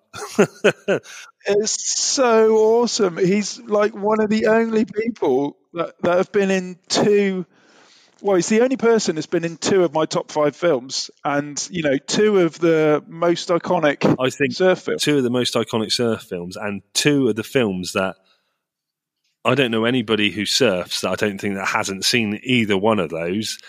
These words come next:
Speaker 1: and even may have had an influence on them wanting to start to surf, you know? It's
Speaker 2: Yeah.
Speaker 1: such a, such a cool thing. I,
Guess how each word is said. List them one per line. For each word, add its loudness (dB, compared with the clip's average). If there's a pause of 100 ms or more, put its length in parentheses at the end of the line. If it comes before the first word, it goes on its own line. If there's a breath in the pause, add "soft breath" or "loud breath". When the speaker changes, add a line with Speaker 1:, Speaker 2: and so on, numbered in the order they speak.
(300 loud breath)
Speaker 1:
and -4 (580)
even 2
may 0
have -6
had -2
an -2
influence -4
on -4
them -4
wanting 0
to -8
start 2
to -8
surf, -4
you -4
know? -2 (500)
It's -4 (160)
Speaker 2:
Yeah. 4
Speaker 1:
such -2
a, -2 (640 loud breath)
such 0
a -6
cool -2
thing. -2
I, -4